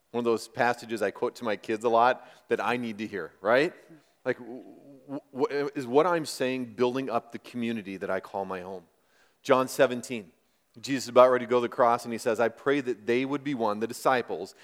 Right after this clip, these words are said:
just as we are one, Father and Son,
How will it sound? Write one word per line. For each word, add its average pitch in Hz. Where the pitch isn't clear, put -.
just 120
as 123
we 151
are 120
one, 98
Father 117
and 117
Son, 110